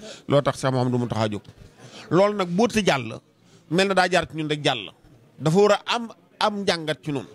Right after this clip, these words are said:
Ñu xam ne ñu war di tudd Yàlla lañ. Ñu xam ne ñu war di jàng alxuraan lañ. Ñu xam ne war di sikkar lañ. Ñu xam ñu war di jàng xasida lañ. Ñu xam ne ñu war di bernde lañ. Xam ne ñu war di bennoo lañ jëm ci luy taxaw liggéey Serigne Touba bi.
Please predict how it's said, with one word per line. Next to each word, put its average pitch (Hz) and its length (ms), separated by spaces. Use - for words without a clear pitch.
Ñu 175 120
xam 196 180
ne 180 80
ñu 180 140
war 233 100
di 214 80
tudd 170 180
Yàlla 147 280
lañ. 101 140
Ñu 160 100
xam 196 200
ne 190 60
ñu 196 100
war 208 100
di 196 120
jàng 190 240
alxuraan 143 500
lañ. 101 120
Ñu 170 120
xam 190 200
ne 190 80
war 202 260
di 185 120
sikkar 170 400
lañ. 120 240
Ñu 160 120
xam 190 240
ñu 190 100
war 214 180
di 185 200
jàng 175 220
xasida 135 280
lañ. 120 160
Ñu 180 160
xam 185 240
ne 175 60
ñu 175 200
war 196 160
di 170 140
bernde 156 360
lañ. 117 140
Xam 160 200
ne 143 60
ñu 151 140
war 151 140
di 139 100
bennoo 151 520
lañ 151 460
jëm 165 240
ci 147 80
luy 151 120
taxaw 123 240
liggéey 123 200
Serigne 113 220
Touba 90 200
bi. - 80